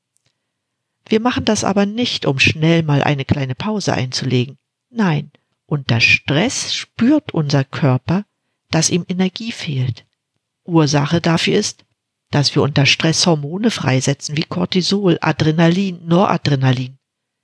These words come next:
Diese sorgen letztendlich dafür, dass die Zellen nicht mehr ausreichend Energie produzieren. Eigentlich ist das eine Schutzreaktion,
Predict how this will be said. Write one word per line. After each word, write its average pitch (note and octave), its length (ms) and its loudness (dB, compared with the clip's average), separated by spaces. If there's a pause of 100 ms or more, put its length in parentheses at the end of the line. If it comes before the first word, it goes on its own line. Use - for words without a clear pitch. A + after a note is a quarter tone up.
(260)
Diese B3+ 280 4
sorgen E3 400 2
letztendlich D#3 640 -2
dafür, E3 280 2
dass E3 220 0
die F3 140 -2
Zellen F3 420 0 (160)
nicht F#3 480 -2
mehr D4 240 0
ausreichend G3 680 -2
Energie F3 380 -2
produzieren. C3+ 760 -6 (1080)
Eigentlich D#3+ 720 -2
ist - 220 -2
das F3 120 -2
eine F3 220 0
Schutzreaktion, D#3+ 920 0